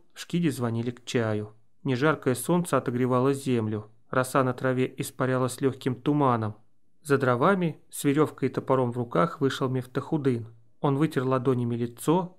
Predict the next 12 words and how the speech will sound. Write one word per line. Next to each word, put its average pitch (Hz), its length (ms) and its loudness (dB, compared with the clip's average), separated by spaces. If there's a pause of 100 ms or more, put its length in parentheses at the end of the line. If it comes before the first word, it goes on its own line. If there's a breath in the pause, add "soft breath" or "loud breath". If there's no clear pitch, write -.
(100)
посмотрел 131 540 -2
на 117 140 -4
восток 117 520 -2 (100)
и 143 80 0
зевнул. 120 560 -2 (420)
Увидев 139 400 0
мальчишек, 135 500 -2
подошел. 139 640 -2 (420)
«Что, - 640 4 (160)
во 123 100 2
флигеле 220 520 4
ночевали?» 175 720 6